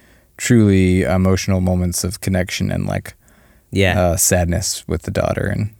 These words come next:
Speaker 1: and the family dynamics.
Speaker 2: Yeah, yeah, there's some, I feel like there's some heart to the film. And, and it, I kinda liked, uh, a lot of the humor. Like, yeah, the, the, <laughs> the daughter, uh, she was pretty useless. But, uh, I, I thought she was kinda funny. There's that part,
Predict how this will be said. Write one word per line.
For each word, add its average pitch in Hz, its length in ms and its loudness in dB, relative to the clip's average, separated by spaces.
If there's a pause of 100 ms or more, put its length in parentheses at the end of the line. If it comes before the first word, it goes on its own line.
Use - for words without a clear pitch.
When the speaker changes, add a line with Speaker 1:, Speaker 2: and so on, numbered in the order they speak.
(220)
Speaker 1:
and - 100 -8
the 87 60 -2
family 90 300 0
dynamics. 92 640 -2 (200)
Speaker 2:
Yeah, 113 360 2 (100)
yeah, 101 140 -2
there's 101 180 -2
some, 101 200 -4
I 92 100 -2
feel 139 160 -2
like 98 100 0
there's 98 160 -4
some 87 180 -6
heart 87 220 -6
to 90 100 -8
the 85 80 -6
film. 87 260 -8 (800)
And, 180 220 -2 (120)
and 180 160 0
it, 139 180 -6
I 127 40 -10
kinda 202 220 2
liked, 156 240 4
uh, 120 220 4
a - 20 0
lot 120 120 4
of 113 60 2
the 110 60 4
humor. 120 240 4
Like, 107 220 2
yeah, 139 100 4
the, 120 120 0 (420)
the, 113 680 0 (220)
<laughs> - 200 -20
the 120 120 2
daughter, 120 580 4
uh, 107 200 4
she 147 140 2
was 135 100 4
pretty 131 180 2
useless. 113 500 2 (680)
But, 113 300 4
uh, 104 420 4
I, 147 180 2
I 143 60 0
thought 160 160 4
she - 80 2
was - 80 2
kinda 139 160 2
funny. 135 240 2
There's 120 200 4
that 113 220 2 (480)
part, 123 400 2